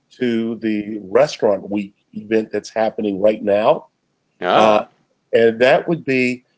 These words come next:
Speaker 1: a, a, a, an inventory of the top restaurants that are in Greater Chicagoland. And that, if we could do that, uh, as a link,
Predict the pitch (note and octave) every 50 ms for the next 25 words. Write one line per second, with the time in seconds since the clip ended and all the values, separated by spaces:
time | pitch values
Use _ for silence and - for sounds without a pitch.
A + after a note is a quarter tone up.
0 | _ _ _ - A#2+ A2+ A2+ A2+ A2 A2+ A2+ A2 - - - G2+ G#2 G#2 - -
1 | G2 G#2+ A2+ - - G2 G2 G2 G#2 A2 - - E3 F3 F#3 C#3+ C#3 B2+ B2 -
2 | - A2+ A2 A2 A2 G2+ G2+ G#2 G2+ _ _ _ _ _ - A2 A2 A2 G#2+ F#2+
3 | F#2 G#2+ - - A2+ A#2 A#2+ A#2 - - G#2+ G#2+ A#2 C3+ - - - G#2+ F2+ E2+
4 | E2 - - - - - _ _ _ _ _ _ _ - G#2+ G2+ G2+ G2+ G2 G2
5 | - - A2+ A#2+ A#2+ G#2+ G2+ G#2 G#2 A2+ A2 G#2+ G#2 - G#2 G2 - A2 A2 A2+
6 | B2 A2+ G#2+ F#2+ E2+ E2 D#2+ D2+ D2+ D2+ - _ _ _ _ _ _ _ - G2
7 | G#2+ A#2 C#3+ - - - A#2+ A#2+ F2+ G#2+ B2 C#3 - E3 C#3 - C#3 C#3 B2 C3
8 | C#3+ D#3 - - - - - G2+ - - - A2 G#2+ - G#2 F#2+ F#2+ G#2+ A#2+ C#3+
9 | D#3+ D#3 -